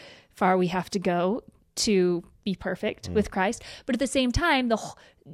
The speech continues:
Speaker 1: Jesus' blood dying on the cross, we're totally cleansed, we're totally covered fr-, from that sin. Or that sin is totally cl-, covered, and we are righteous in our standing before God.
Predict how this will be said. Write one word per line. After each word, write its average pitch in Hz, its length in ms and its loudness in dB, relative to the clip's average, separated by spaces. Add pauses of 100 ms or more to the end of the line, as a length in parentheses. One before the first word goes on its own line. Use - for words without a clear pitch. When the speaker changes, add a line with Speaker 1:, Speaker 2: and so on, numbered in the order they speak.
(100)
Speaker 1:
Jesus' 233 600 2
blood 208 460 2
dying 190 240 0
on 190 60 -2
the 185 80 -2
cross, 254 320 2
we're 202 60 0
totally 240 360 0
cleansed, 214 520 -2
we're 196 40 -2
totally 202 300 -4
covered 254 360 -2 (300)
fr-, - 100 -2 (720)
from 208 200 4
that 170 200 -4
sin. - 360 -6 (500)
Or 202 60 2
that 214 180 -2
sin 269 140 2
is 208 100 0
totally 208 280 0
cl-, 233 280 -2
covered, 240 260 0
and 190 100 -2
we 190 120 -6
are 208 280 2
righteous 190 580 -2
in 185 80 -6
our 180 80 -6
standing 185 380 -4
before 175 280 -6
God. 220 380 0